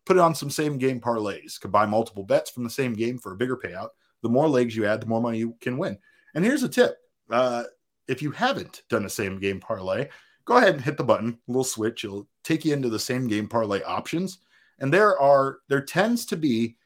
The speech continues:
more options than you can just put a straight bet on. So go into the same game parlay options and see what options, you know, that, that suit you, what you wanna, wanna add. And, uh, hopefully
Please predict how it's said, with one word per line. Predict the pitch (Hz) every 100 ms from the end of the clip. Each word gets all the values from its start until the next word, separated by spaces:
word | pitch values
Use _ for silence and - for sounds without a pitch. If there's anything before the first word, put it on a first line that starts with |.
| _ _ -
more | 131 165 143
options | 143 139 - 127 117
than | 113
you | 117 117
can | 120
just | 107 117 - -
put | - 104
a |
straight | 95 - 113 92 92
bet | 98
on. | 90 - - _ _ -
So | 123 113
go | 107 147 160
into | 143 135
the | 117
same | - 127 123
game | 120 120 113 _
parlay | 120 110 110
options | 104 101 113 - 139 123
and | 113
see | - 180 170 131 - _ -
what | 139
options, | 123 120 - 117 113 110 -
you | 139
know, | 107 98
that, | 98 98 -
that | 101 -
suit | - - 135 113
you, | 110 101
what | 101
you | 107
wanna, | 107 101 95 101 _ _ -
wanna | 117 107 101 -
add. | 117 110 101 85 _ _
And, | 104 107 104 107 -
uh, | 131 135
hopefully | 139 156 175 190 196